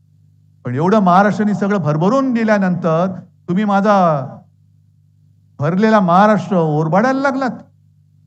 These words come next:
आम्ही काय मागत होतो तुमच्याकडे?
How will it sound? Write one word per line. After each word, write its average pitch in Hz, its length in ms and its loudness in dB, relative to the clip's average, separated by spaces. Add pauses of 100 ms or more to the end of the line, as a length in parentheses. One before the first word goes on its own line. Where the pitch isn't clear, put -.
(1200)
आम्ही 202 180 -2
काय 233 220 6
मागत 294 320 4
होतो 254 200 -2
तुमच्याकडे? 185 460 -2